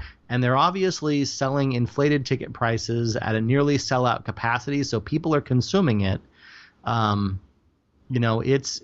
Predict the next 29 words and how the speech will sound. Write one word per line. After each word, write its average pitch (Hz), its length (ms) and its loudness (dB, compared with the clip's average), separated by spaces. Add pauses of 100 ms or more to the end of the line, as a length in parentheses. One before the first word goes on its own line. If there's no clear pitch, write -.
it's 156 220 0
going 170 280 2
to 135 80 -2
change. 98 460 -2
Things 135 320 2
are 135 40 2
going 123 360 2
to 123 60 2
be 117 100 2
different. 110 480 -2 (340)
One 135 220 2
of 131 100 2
our 127 100 2
stock 127 340 -2
questions 120 440 -4
over 117 220 0
on 110 160 -2
our 107 160 -2
podcast 113 680 -2
is, 120 300 0
um, 113 300 0
and 131 100 0
I'll, 190 140 2
I'll 233 140 0
throw 226 180 4
this 202 180 4
to - 160 -8
you, 147 160 2
Randy. 131 400 -4